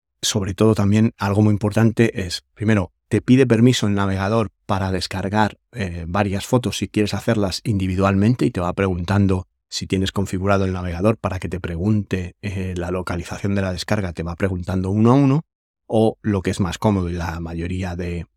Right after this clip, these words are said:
nosotros vamos a utilizar seguramente es descargar todo el contenido como un zip. Entonces hace el procesado, ya sea escalado o el recorte, lo comprime en un fichero zip y te lo descarga. Mm, pensar que todo esto lo está haciendo en vuestro ordenador, así que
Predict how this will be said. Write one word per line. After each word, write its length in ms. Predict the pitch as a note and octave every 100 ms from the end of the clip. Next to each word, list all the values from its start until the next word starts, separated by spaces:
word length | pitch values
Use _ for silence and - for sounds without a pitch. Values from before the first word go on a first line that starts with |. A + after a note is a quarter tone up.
| _
nosotros 380 | - F#2+ G#2+ G2+
vamos 300 | G2 F#2+ G2
a 40 |
utilizar 400 | G2 G2 F#2+ G#2+
seguramente 640 | G2+ G#2 G2+ G2+ G#2 G#2 G#2 A#2+
es 120 | A#2+
descargar 560 | G2+ - F#2+ - G2+
todo 200 | - G2+
el 80 | G2
contenido 500 | F#2+ G#2 G2+ A#2 A#2
como 200 | - G2+
un 140 | F#2+ E2
zip. 260 | G#2+ E2+ _
Entonces 560 | - G2 G2+ F2+ F#2 -
hace 340 | E2+ G2+ F#2 _ _ _
el 140 | - G#2
procesado, 640 | G#2+ G2+ G2 A2+ A2+ - _ -
ya 180 | G2 F#2
sea 200 | G#2 F#2+
escalado 540 | - F#2+ G#2 G2 F2+
o 140 | - G2
el 80 |
recorte, 580 | G2 G2+ A#2+ A#2+ C#3 E3 _ _ _ _
lo 160 | G2+ G2
comprime 460 | G2 F#2+ G#2+ G2+
en 60 | F#2
un 120 | F#2+
fichero 560 | G#2 - G2+ G2+ G2+ -
zip 280 | - C#3 B2 - _
y 200 | A2 F#2+
te 180 | - F2+
lo 140 | F2
descarga. 380 | D#2 - F2+ - _ _
Mm, 340 | - A#2 F#2+ F2+
pensar 400 | - F#2 - F#2+
que 120 | G#2+
todo 240 | - G#2
esto 280 | G#2 - C3 - _
lo 140 | - G2
está 140 | -
haciendo 300 | F#2+ A2 A2
en 100 | G#2
vuestro 260 | F#2+ - -
ordenador, 480 | F2+ F2+ G2+ G#2 -
así 240 | F#2+ -
que 240 | G#2 G#2+